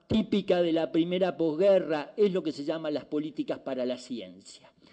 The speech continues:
Dicho de manera muy esquemática, la idea es que si uno construye capacidades científicas, sobre todo capacidades científicas básicas, entonces a la corta o a la larga se van a aprovechar.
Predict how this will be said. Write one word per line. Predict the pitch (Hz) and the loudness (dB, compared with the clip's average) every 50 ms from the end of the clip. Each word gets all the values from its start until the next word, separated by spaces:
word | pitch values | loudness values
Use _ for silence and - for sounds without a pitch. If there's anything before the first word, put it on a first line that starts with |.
| - - - | -20 -20 -16
Dicho | - 156 202 226 214 - - 202 190 | -10 -6 -4 -4 -4 0 2 4 6
de | 185 180 175 | 6 4 2
manera | 175 175 180 190 208 214 208 196 185 175 | 0 -2 0 2 2 4 4 6 6 6
muy | 185 190 214 247 285 302 302 302 294 262 220 196 | 6 6 6 8 8 8 8 8 8 8 6 4
esquemática, | 156 - - 180 180 202 220 226 196 - 180 147 120 - 131 107 101 - _ _ - - - | 2 2 0 -2 -2 -2 -6 -8 -6 -4 -4 -4 -4 -6 -10 -10 -10 -16 _ _ -20 -10 -4
la | 180 180 180 | -2 0 0
idea | 190 196 202 202 208 202 | 0 0 0 0 0 0
es | 196 175 | -2 -4
que | - 185 175 | -2 -2 -2
si | - - - 202 | -2 -2 -6 -4
uno | 214 214 208 208 196 185 - | -2 -2 0 0 -2 0 0
construye | 185 180 165 165 151 - - - - 254 254 254 247 208 170 175 180 170 131 | 0 0 0 0 -6 -8 -12 -4 2 4 4 6 4 4 2 2 0 0 0
capacidades | - 156 147 - 160 147 - - 156 165 180 180 175 170 156 139 | -4 -6 -6 -6 -8 -10 -8 -6 -6 -4 -4 -4 -4 -4 -6 -8
científicas, | - - 143 139 151 - 254 254 240 - 165 147 123 - 117 101 110 - | -8 -8 -8 -8 -6 -6 -6 -6 -6 -6 -8 -10 -10 -10 -12 -14 -14 -12
sobre | - 147 147 143 139 127 | -8 -6 -4 -4 -4 -4
todo | - - 180 185 170 143 - | -4 -4 -2 -2 -2 -2 -2
capacidades | 135 123 - 127 123 - 139 143 147 151 147 - | -4 -4 -4 -6 -8 -4 -2 0 0 0 0 -2
científicas | - 131 123 123 123 143 143 - 135 123 123 123 110 113 | -4 -4 -4 -4 -2 -4 -4 -4 -4 -8 -8 -8 -8 -6
básicas, | 135 170 202 208 196 - - 185 139 113 - 117 101 104 - - - - - - - - | -4 -4 -4 -4 -6 -4 -4 -4 -4 -2 -4 -6 -6 -6 -12 -18 -20 -20 -20 -20 -14 -8
entonces | - 233 220 208 208 - 226 226 220 202 - 196 185 185 | -4 -4 -4 -4 0 0 0 0 -2 -4 -2 -4 -2 -2
a | 190 160 | -2 -2
la | 160 160 151 - | -2 -2 -2 0
corta | - 196 190 180 - - 175 151 143 147 | 0 2 2 2 0 -2 0 0 2 2
o | 147 139 135 | 2 2 2
a | 135 | 0
la | 135 127 | -2 -2
larga | 139 156 160 170 170 160 175 156 165 165 175 170 - - | -4 -4 -4 -4 -4 -6 -4 -4 -4 -6 -6 -8 -12 -12
se | - - 165 151 | -6 -2 -2 0
van | 156 147 147 131 | 0 -2 -6 -6
a | |
aprovechar. | 123 - 120 113 110 107 98 - - - - - | -8 -8 -10 -10 -10 -10 -12 -12 -14 -14 -14 -14